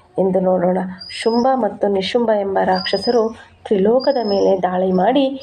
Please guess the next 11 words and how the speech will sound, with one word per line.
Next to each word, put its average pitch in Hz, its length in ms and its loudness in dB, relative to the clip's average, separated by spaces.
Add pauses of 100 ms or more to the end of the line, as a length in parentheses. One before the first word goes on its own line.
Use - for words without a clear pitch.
(240)
ತ್ರಿಲೋಕವನ್ನೆಲ್ಲ 208 960 2 (520)
ತಮ್ಮ 202 200 0
ವಶದಲ್ಲಿರಿಸಿಕೊಂಡು 214 1160 0 (460)
ಋಷಿಮುನಿಗಳ 226 920 2
ಮೇಲೆ 220 380 2 (440)
ಮತ್ತು 190 260 0
ಅವರು 190 360 0
ಮಾಡುವ 190 380 0 (440)
ಯಜ್ಞಯಾಗಾದಿಗಳ 196 1000 2
ಮೇಲೆ 254 340 4 (420)
ಭಂಗಪಡಿಸುತ್ತಾ 196 840 0